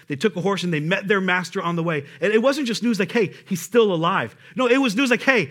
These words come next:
your son's better. Like, we don't know how. He's, he's just better. He was dying and now he's, he's good."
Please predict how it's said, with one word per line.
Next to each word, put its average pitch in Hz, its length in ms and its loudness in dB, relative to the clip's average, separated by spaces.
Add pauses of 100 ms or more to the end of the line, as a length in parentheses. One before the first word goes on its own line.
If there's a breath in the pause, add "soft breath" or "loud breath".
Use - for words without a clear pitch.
(160 loud breath)
your 214 160 0
son's 302 460 2
better. 262 480 2 (520 soft breath)
Like, 214 180 2
we 247 160 4
don't 359 160 4
know 208 140 4
how. 220 380 4 (100)
He's, 254 220 -2
he's 269 200 2
just 240 240 -2
better. 247 280 4
He 202 80 2
was 208 220 2
dying 269 420 4
and 262 60 0
now 277 200 2
he's, 220 140 -2
he's 214 240 -2
good." 262 360 -2